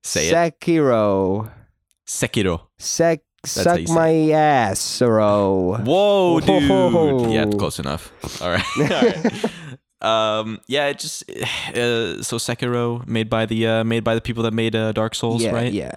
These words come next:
Speaker 2: And I am a little bit
Speaker 1: Yeah.
Speaker 2: of a From, FromSoft. Uh, you could call me a FromSoft dick sucker, but
Speaker 1: <laughs> That's, <laughs> yeah.
Speaker 2: it's really
Speaker 1: You've
Speaker 2: good,
Speaker 1: been, you've been
Speaker 2: you
Speaker 1: playing
Speaker 2: know?
Speaker 1: that?
Speaker 2: It's really
Speaker 1: Yeah?
Speaker 2: good, yeah.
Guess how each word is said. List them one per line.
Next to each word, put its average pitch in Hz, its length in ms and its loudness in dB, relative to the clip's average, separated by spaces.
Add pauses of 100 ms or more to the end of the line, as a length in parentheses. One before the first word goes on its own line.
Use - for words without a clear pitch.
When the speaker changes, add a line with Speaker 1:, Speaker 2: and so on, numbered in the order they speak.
(140)
Speaker 2:
And 107 240 -2
I 110 120 2
am 110 260 2
a 104 40 2
little 107 220 2
bit 107 100 2
Speaker 1:
Yeah. 104 40 0
Speaker 2:
of 98 80 -2
a 98 60 -2
From, 104 340 -2
FromSoft. 107 640 0
Uh, 101 240 2 (280)
you 113 200 0
could 120 120 -4
call 131 140 2
me 127 100 4
a 110 60 2
FromSoft 107 560 0
dick 113 180 2
sucker, 110 480 0
but 107 640 -2 (400)
Speaker 1:
<laughs> - 360 -20
That's, - 180 -4 (200)
<laughs> 170 180 -8
yeah. - 180 -2 (840)
Speaker 2:
it's 170 240 2
really 285 200 4
Speaker 1:
You've 269 80 0
Speaker 2:
good, 294 220 4
Speaker 1:
been, 98 100 -4
you've 110 100 -2
been 113 120 2
Speaker 2:
you 147 60 4
Speaker 1:
playing 160 220 4
Speaker 2:
know? 120 120 -2
Speaker 1:
that? 127 100 -4
Speaker 2:
It's 131 120 -4
really 160 200 2
Speaker 1:
Yeah? 127 100 2
Speaker 2:
good, 139 320 0
yeah. 117 320 0